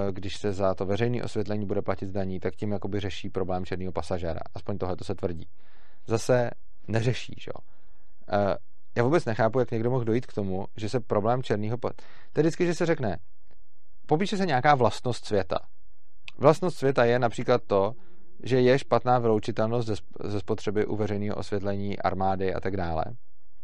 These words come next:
Eh, a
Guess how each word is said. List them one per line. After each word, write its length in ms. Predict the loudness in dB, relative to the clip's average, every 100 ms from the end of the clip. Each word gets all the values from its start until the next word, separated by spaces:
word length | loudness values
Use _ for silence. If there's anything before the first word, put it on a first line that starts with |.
| -6 -6 -6 -6 -6 -6 -6 -6 -6 -6 -6 -4 2
Eh, 380 | 4 4 2 0 -4 -6 -4 -4 -6 -6 -6 -6 -6 -6 -6 -6 -4
a 100 | 0